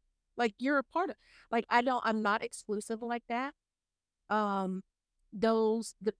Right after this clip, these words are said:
the, and I know the feeling because, like, you come in t-, new to a job, a church, or what have you,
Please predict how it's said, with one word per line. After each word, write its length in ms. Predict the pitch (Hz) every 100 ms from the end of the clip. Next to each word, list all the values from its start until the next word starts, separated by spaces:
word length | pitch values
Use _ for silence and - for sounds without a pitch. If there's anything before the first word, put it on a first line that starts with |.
| _
the, 160 | 220 196 _ _ _ _ _ -
and 140 | 214
I 80 | 214
know 280 | 214 208 220
the 160 | 214 196
feeling 460 | - 226 233 180
because, 800 | 165 - 196 170 170 160 160 - - _ _ _ _ _
like, 220 | 196 190
you 80 | 190
come 300 | - - 220
in 160 | 214 208
t-, 160 | - -
new 500 | 202 196 202 208 214
to 500 | - 240 202 196 196 -
a 60 | 156
job, 600 | - 202 196 226 240 240 _ _ _ -
a 80 |
church, 580 | 170 - 247 214 220 - -
or 80 | 185
what 200 | 190 196
have 320 | 190 190 196
you, 260 | 214 220